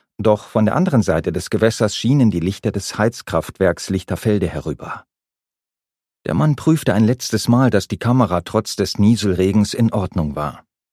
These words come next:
Es stand zu viel auf dem Spiel, um nachlässig zu sein. Behutsam schob Nowak einen Ast beiseite, dann zwängte er das Zoom-Objektiv durch die Lücke. Das Gehölz knackte.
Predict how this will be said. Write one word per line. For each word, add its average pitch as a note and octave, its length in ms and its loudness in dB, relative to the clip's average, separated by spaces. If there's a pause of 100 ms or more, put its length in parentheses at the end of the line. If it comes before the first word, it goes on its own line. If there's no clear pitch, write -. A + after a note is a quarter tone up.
(120)
Es G#2 160 -2
stand A2+ 240 0
zu - 160 -2
viel A2 180 -2
auf - 180 -4
dem G2+ 140 0
Spiel, A#2 360 -2
um F2 140 0
nachlässig G2 640 -2
zu - 100 -4
sein. E2+ 420 0 (880)
Behutsam C#3+ 580 0
schob G#2 240 -2
Nowak A2 460 2
einen G2 320 0
Ast - 260 -2
beiseite, E2+ 680 0 (420)
dann B2 200 2
zwängte A#2 340 2
er F#2 80 -2
das F2+ 160 0
Zoom-Objektiv G#2 920 0
durch F#2+ 160 -2
die G#2 100 -2
Lücke. E2 480 -6 (600)
Das - 180 -12
Gehölz E2+ 440 -4
knackte. - 560 -6